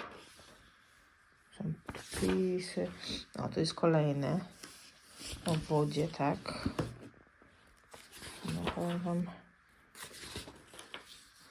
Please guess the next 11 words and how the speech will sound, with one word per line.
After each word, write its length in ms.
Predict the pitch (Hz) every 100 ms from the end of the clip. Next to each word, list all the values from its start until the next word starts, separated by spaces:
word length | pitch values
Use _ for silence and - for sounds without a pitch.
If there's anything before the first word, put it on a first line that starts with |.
| - - - -
Planning 420 | - 160 156 156 160
application. 1040 | 160 - 160 - 160 165 160 - 175 190 - - - - - -
<laughs> 760 | - - - - - - 254
Mapka 440 | 190 170 180 - 170
pod 140 | 165
względem 520 | 165 160 160 165 165
właśnie 440 | 156 156 156 170 160
różnych 360 | 165 160 160
takich 560 | - 160 - - - - - - - - - -
innych 640 | 170 165 165 160 156 - -
wytycznych. 1300 | 156 165 - 180 - - 165 160 170 202 - -